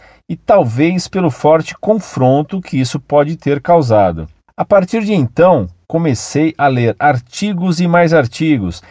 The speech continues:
respostas e mais respostas do site da Monfort, e muitos outros conflitos e mitos foram sendo derrubados. Diante da espada afiada da verdade, os conflitos e os mitos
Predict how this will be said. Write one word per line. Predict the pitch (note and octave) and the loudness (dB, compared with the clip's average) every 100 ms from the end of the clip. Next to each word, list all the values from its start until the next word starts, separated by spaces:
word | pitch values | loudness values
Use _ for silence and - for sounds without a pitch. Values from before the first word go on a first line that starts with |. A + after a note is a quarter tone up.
| _ | _
respostas | - A3 - - D3+ E3+ F3+ - F#3 - | -4 -4 -4 -4 2 4 2 -2 -6 -6
e | D#3+ | -6
mais | C#3 D#3+ G#3 F#3 | 0 2 0 0
respostas | F3+ - - C3+ E3 E3+ F3+ D#3 | -6 -6 -2 2 4 2 -4 -4
do | E3+ | -4
site | D#3 - D3+ D#3 D#3 D#3+ | -6 -2 2 2 0 0
da | D#3+ | 0
Monfort, | D#3+ C3 - G#2 F2 - _ - | 2 -2 0 0 0 -6 _ -2
e | |
muitos | F3 D#3+ G3+ F#3+ F#3 A2+ | 0 2 0 0 -2 0
outros | D#3 F3+ C#3+ A#2 - | 2 2 0 -6 -4
conflitos | G3+ F#3+ - A#2 G#2 G#2 B2+ | -4 -4 -2 -4 -2 -4 -2
e | |
mitos | F3 C#3 E3 F3 A2+ G2 | 0 0 0 -2 -6 -10
foram | - - G3 G3 | -12 -4 -2 -2
sendo | - - F3 F3+ F3 | -4 -4 -2 -2 -4
derrubados. | D#3+ E3+ E3 B2+ G#2+ G#2+ F2+ D#2+ - _ _ | 0 0 2 4 4 4 0 -8 -14 _ _
Diante | F#2 G2+ A2+ F3+ F3+ | -12 -2 0 0 0
da | E3+ D#3+ | 0 0
espada | A#2+ - - D3+ G3 G3+ | 0 -6 -2 2 2 2
afiada | - D#3+ C3 B2 A2 | -2 0 4 4 2
da | A#2+ | 0
verdade, | C#3+ C3+ F#2+ G#2 D3+ A2+ F2 E2 - - _ | 0 0 2 4 4 2 -6 -10 -18 -20 _
os | D#3+ | -10
conflitos | - G#3 - - C#3+ A#2+ G2+ - | -4 -4 -4 0 0 0 -6 -4
e | D#3 | 0
os | D3+ A2 | 0 2
mitos | G#2+ B2 F3+ G3+ F#3 | 0 0 0 -4 -8